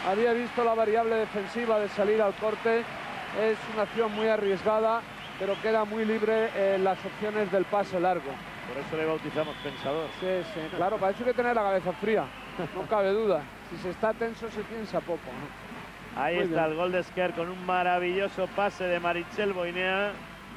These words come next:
Speaker 2: Veintiuno diecinueve a seis y medio de la conclusión del partido. Encuentro de ida de las semifinales de la I H F. Partido de vuelta se lo ofreceremos en directo en Domingo Deporte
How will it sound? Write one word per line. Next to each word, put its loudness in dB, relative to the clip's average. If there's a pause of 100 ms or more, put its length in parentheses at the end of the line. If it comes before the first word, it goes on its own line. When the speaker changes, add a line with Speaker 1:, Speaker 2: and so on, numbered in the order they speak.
(300)
Speaker 2:
Veintiuno -2
diecinueve 2
a 2
seis -4
y -6
medio -2
de 0
la 2
conclusión -6
del -2
partido. 0 (260)
Encuentro -2
de 2
ida 4 (360)
de -2
las 0
semifinales -2
de 0
la 2 (140)
I -6 (100)
H 0
F. -6 (580)
Partido -2
de 2
vuelta 0
se -6
lo 0
ofreceremos -4 (140)
en -4
directo -2
en -6
Domingo -6
Deporte -2